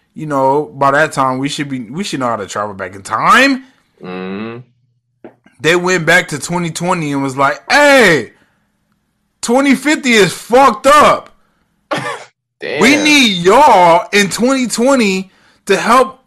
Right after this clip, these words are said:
Speaker 1: a war that's thirty, forty years from now. And if y'all don't help, we all gonna die anyways.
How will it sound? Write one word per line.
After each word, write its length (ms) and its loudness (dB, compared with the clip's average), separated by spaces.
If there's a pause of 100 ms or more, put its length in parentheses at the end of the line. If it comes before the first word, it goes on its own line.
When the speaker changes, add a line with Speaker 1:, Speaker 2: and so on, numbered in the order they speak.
(380)
Speaker 1:
a 160 4
war 680 2 (320)
that's 260 0
thirty, 460 2
forty 400 0
years 380 0
from 200 -6
now. 500 0 (1160)
And 180 0
if 140 0
y'all 280 4
don't 280 4
help, 540 2 (400)
we 160 -2
all 280 2
gonna 220 4
die 300 4 (100)
anyways. 880 -2